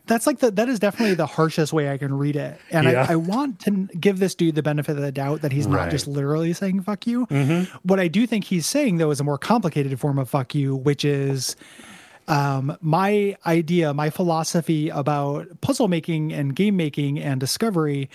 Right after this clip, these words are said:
Speaker 1: is more important
Speaker 2: Yeah, yeah.
Speaker 1: than,
Speaker 2: Uh,
Speaker 1: than you getting this. Like, I'm,
Speaker 2: Yeah.
Speaker 1: I'm making a game that is encouraging people to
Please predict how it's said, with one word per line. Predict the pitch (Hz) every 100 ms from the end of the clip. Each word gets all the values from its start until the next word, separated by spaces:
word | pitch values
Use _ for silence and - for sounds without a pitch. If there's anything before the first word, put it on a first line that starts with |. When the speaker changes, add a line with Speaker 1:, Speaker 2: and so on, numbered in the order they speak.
| - - - -
Speaker 1:
is | 175 156 147 143 135 190
more | 180 151 170 175
important | 156 127 151 127 151 - - _ 131
Speaker 2:
Yeah, | 123 101 87 - -
yeah. | 104 92 - 139
Speaker 1:
than, | 151 139
Speaker 2:
Uh, | 139 160 165 180
Speaker 1:
than | 156 151 147 156
you | 170 147 156 151 151 139
getting | 147 139 156
this. | - - - - -
Like, | 110 110 151
I'm, | 170
Speaker 2:
Yeah. | 165 170 78 82
Speaker 1:
I'm | 160
making | 180 247 277
a | 220
game | 208 202
that | 185
is | 160
encouraging | 156 - 196 196 190
people | - 175 180 170 170 165
to | - 147 143